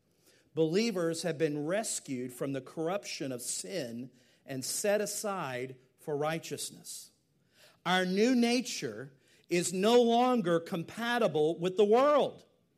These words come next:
The transforming work of salvation makes us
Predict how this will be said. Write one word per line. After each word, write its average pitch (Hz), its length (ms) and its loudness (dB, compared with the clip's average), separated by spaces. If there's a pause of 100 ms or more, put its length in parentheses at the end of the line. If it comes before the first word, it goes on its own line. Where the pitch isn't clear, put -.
(380)
The 170 100 -2
transforming 240 960 2
work 240 280 4
of 226 100 2
salvation 202 960 0 (360)
makes 214 360 2
us 214 320 4